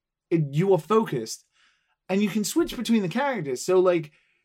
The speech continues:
you could literally be Cloud, go up to the enemy, tank the enemy, take its aggro, start hacking and slashing at it, then, like,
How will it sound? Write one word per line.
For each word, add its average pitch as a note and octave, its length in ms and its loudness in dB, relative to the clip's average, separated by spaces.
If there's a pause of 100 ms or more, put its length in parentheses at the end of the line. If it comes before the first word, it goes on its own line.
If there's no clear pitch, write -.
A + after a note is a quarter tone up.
(100)
you G3 140 -2
could B3 160 -2
literally F3 800 0 (800)
be G3 260 0
Cloud, C#3 640 -2
go E3 200 4
up F#3 120 2
to A3 100 -8
the A3 160 -2
enemy, C3+ 340 -4
tank F#3+ 460 -4
the F#3 140 6
enemy, C3+ 280 -2
take E3 240 -2
its F#3+ 140 -10
aggro, C3 640 -4 (380)
start - 460 -2
hacking G3 360 -4
and F#3+ 100 -6
slashing E3 340 -4
at B2 140 -6
it, C3+ 180 -8
then, D#3 280 2
like, D3 340 -2